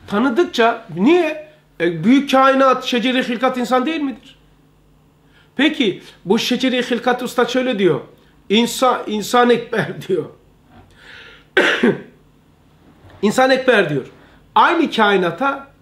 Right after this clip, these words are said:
Kur'an-ı Kebir kainat diyor. Aynı kainata İslamiyet diyor, değil mi? Şeceri hilkatın isimleri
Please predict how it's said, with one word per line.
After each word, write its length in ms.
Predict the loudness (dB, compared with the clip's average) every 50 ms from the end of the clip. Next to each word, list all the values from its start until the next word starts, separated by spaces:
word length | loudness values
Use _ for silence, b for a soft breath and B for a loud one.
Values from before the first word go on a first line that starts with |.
| _ _ _ _ _ -8 -4
Kur'an-ı 520 | -4 -2 2 2 4 4 4 2 0 0
Kebir 380 | 0 0 0 0 0 -2 0 2
kainat 480 | 2 4 4 4 2 0 -2 -6 -4
diyor. 380 | -2 -2 -2 -2 -4 -8 -16 -20 _ _ _ _ _ _ _ _ _ _ _ _ _ -20 -20 -20 -20 _ _ _ _ _ _ _ _ -20 -20 -6 _ 2
Aynı 300 | 2 2 2 2 0 0
kainata 380 | 0 2 2 2 0 0 -2
İslamiyet 560 | -6 -6 -2 0 2 2 2 2 0 -2 -4 -8
diyor, 140 | -10 -10 -10 -10 -6
değil 160 | -4 -4 -4
mi? 100 | -4 -6 -12 -18 _ _ _ _ _ _ _ _ _ _ _ _ _ _ _ _ _ _ _ _ _ _ _ _ _ b b b b b
Şeceri 460 | -6 -2 -2 -2 0 0 -2 -2 -2
hilkatın 500 | -4 -4 -6 -4 -4 -6 -6 -6 -6 -8
isimleri 600 | -8 -8 -8 -6 -4 -2 -2 -2 -2 -4 -8 -10